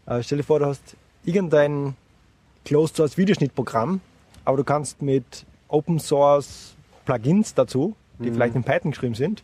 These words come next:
Speaker 1: äh, irgendwas verändern. Und diese Plugins, die sind Open Source und damit kann, äh, ein Videoschnittmensch Sachen verändern.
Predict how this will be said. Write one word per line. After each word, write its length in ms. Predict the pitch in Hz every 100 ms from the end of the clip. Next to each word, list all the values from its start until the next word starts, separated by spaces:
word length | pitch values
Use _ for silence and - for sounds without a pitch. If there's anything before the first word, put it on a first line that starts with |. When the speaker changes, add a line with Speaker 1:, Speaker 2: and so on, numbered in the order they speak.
| - - _ _ -
Speaker 1:
äh, 260 | 127 131 127 _ _ _
irgendwas 260 | 151 151 -
verändern. 400 | 127 135 110 107
Und 160 | 123
diese 140 | 156 160
Plugins, 560 | 143 127 170 202 -
die 80 | 151
sind 160 | 143 143
Open 240 | 156 175
Source 260 | 160 156 151
und 80 |
damit 240 | 143 139 -
kann, 320 | 139 139 139 - _ _ _ _ -
äh, 280 | 120 117 - - _ _ _
ein 200 | 113 113
Videoschnittmensch 840 | 143 139 143 143 135 147 143 - - _ _ _
Sachen 340 | - 123 131
verändern. 400 | 117 107 107 98